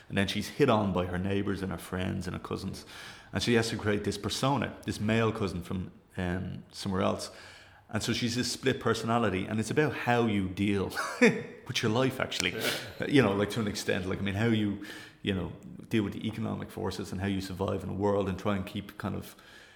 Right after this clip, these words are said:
Speaker 1: somehow decent in the world without kind of exploiting other people. Um, so there. <laughs>
Speaker 2: Um, and then, I mean, broad, more broadly speaking, into the future, uh, how,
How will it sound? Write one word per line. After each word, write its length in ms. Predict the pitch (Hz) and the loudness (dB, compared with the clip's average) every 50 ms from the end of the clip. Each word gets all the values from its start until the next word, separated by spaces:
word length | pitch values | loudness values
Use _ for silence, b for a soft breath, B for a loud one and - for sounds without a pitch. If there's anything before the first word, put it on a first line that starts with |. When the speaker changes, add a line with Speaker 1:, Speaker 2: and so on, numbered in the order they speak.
| B B | B B
Speaker 1:
somehow 300 | - - 113 104 98 101 | -8 -4 -2 0 0 0
decent 680 | 95 92 - 107 107 113 110 - 104 95 - - - - - _ - - | -2 -2 -2 -2 -2 -2 -2 -2 -4 -6 -6 -8 -14 -18 -20 _ -10 -6
in 80 | 92 | -4
the 60 | 87 87 | -2 0
world 380 | 87 87 92 92 90 90 - - | 0 0 0 0 -2 -4 -4 -4
without 260 | 107 98 95 98 95 | 0 2 2 0 0
kind 100 | - 95 | -2 -6
of 80 | 87 | -6
exploiting 480 | 85 - - - - 95 95 95 95 87 | -6 -8 -8 -4 -4 -4 -2 -2 -4 -6
other 140 | 90 - - | -6 -8 -8
people. 340 | - - 117 117 117 - - - - B B B B B B B B B B - - | -6 -6 -6 -6 -6 -10 -14 -16 -18 B B B B B B B B B B -10 -4
Um, 340 | 104 98 92 92 92 90 90 - - - - _ - _ - - _ _ _ _ _ _ _ _ | -2 0 0 0 -2 -4 -8 -12 -16 -20 -20 _ -20 _ -20 -20 _ _ _ _ _ _ _ _
so 160 | - - - 104 | -14 -10 -6 -4
there. 140 | 117 127 127 B | -4 -4 -6 B
<laughs> 40 | B B B B B B B B B B 508 B B B B - - 175 | B B B B B B B B B B -10 B B B B -12 -6 -4
Speaker 2:
Um, 320 | 175 180 185 190 185 180 - - - - - - - - | -2 0 0 0 0 -2 -4 -8 -12 -14 -18 -18 -10 -4
and 200 | 175 190 185 185 | -2 -2 0 0
then, 300 | 247 262 262 262 240 - - - - - - - - - - - - 170 | 0 0 0 -2 -6 -6 -6 -8 -10 -10 -10 -14 -14 -14 -14 -14 -10 -4
I 20 | |
mean, 320 | 170 170 156 - - - - | -4 -4 -4 -4 -8 -8 -2
broad, 440 | 135 151 156 160 180 190 175 160 160 | 0 2 2 2 2 0 0 0 0
more 160 | 170 175 175 | 0 0 2
broadly 400 | - 156 160 156 156 139 139 127 | 2 2 2 2 2 0 -2 -4
speaking, 420 | - - 117 - - 87 90 - - | -4 -6 -6 -6 -6 -8 -10 -8 -8
into 200 | 120 123 123 - | -8 -8 -8 -8
the 80 | 113 107 | -10 -10
future, 600 | - - 120 117 - - 107 85 80 - 147 - - - - - - - - - | -8 -8 -8 -6 -4 -2 -2 -2 -4 -4 -8 -8 -10 -12 -14 -10 -12 -12 -10 -6
uh, 420 | 135 135 135 131 127 131 127 127 127 - - - - - | -6 -4 -2 -2 0 0 0 -2 -2 -6 -8 -12 -14 -16
how, 680 | - - - 165 170 180 185 185 185 185 180 180 180 | -14 -8 -4 -2 0 0 2 4 4 4 4 2 0